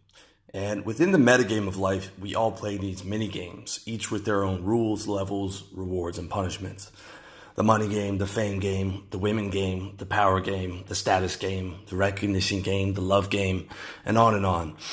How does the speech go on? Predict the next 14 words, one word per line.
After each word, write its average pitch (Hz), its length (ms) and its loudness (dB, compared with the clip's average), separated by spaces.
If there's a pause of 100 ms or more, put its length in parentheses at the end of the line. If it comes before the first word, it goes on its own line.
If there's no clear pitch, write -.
(140)
And 110 360 2
within 120 520 4 (480)
all 190 160 8
those 110 260 -2
games 101 480 -8 (160)
are 101 400 -6
even 98 400 -12
smaller 123 420 -2
games 104 340 -8
we 98 140 -8
play 139 220 -6
with 156 120 -8
each 120 160 -8
other 92 360 -8